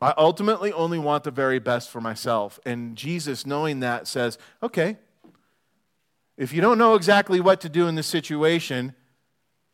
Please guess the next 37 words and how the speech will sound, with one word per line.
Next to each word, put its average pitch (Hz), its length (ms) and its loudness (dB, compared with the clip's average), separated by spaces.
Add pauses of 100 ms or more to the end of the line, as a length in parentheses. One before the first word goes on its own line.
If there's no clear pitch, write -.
(480)
what 156 160 0
would 151 140 -4
you 151 80 -4
want 139 180 -2
for 123 160 -12
yourself?" 104 580 -10 (760)
And 135 180 -6
treat - 300 -12
the 131 100 -4
other 123 180 -4
person 104 380 -14
like 101 240 -10
that. 82 240 -14 (3500)
So 127 200 -2
if 123 100 -6
we 147 80 -6
keep 180 220 -8
this 143 160 -8
in 123 100 -6
mind 127 380 -2
then 113 240 -6
and 110 200 -8
say, 120 200 -4
"How 147 400 0
would 135 180 -4
I 117 120 0
like 123 280 -2
to - 80 -20
be 113 140 -12
treated 123 360 -10
if - 140 -10
someone 120 320 -10
else 113 260 -8
did 110 280 -16
this 113 220 -12
to - 120 -14
me?" 123 480 -6